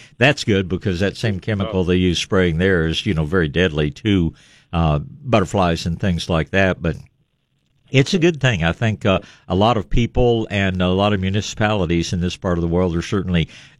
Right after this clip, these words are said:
doing their part, but, you know, you bring up the migration. Unfortunately, those butterflies have to pass through a lot of, uh, danger zones, so to speak, where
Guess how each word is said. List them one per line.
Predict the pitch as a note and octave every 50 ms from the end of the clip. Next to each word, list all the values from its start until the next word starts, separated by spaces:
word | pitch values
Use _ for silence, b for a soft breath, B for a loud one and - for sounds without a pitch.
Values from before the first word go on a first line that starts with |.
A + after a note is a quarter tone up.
| F#2 F2 E2
doing | D#2 A#2 A#2+ B2 B2+ A2 F#2+ F#2+
their | G#2 A2 A#2 A2
part, | - - A2+ A#2 A#2 A2 A2 - -
but, | G2+ F#2+ F2+ E2 - -
you | A#2 G#2+ G2
know, | F#2+ F#2+
you | F#2 F2
bring | E2 F#2+ A2 G#2+ G#2
up | G#2 F#2+ -
the | - F#2 F2+ F2+ F2 E2+ F#2
migration. | G2+ G2+ F#2+ G2 E2+ F#2 G2 G#2+ A2 G2+ - - E2 F2
Unfortunately, | F2 F2 - A2 G#2+ G2 - - F#2+ E2+ F2 F2+
those | E2 F#2 F#2 F#2 F2 - - B B B B B
butterflies | B A2 G#2+ F#2 - A2+ G#2+ G2 F2 -
have | A#2 G#2+ G2+ -
to | F2+ E2
pass | - G#2+ G#2+ G#2+ - - -
through | A2+ F#2+ F2+
a | F2
lot | F2 F2+ F#2+ G2+ A2 A#2 G#2 F#2+
of, | F2+ E2+ D#2 D2+ F#2
uh, | F2+ F2 E2+ E2+
danger | E2 D#2 F2 E2 D2 G#2 A2 B2+ C#3 C3+ B2 - F#2 F2+ F2
zones, | E2 - G#2 F#2 F2+ F2+ E2+ E2 -
so | - A2 F2+
to | E2+ E2+
speak, | - - G#2 F#2 F#2 - -
where | - F#2+ F2+ F2 E2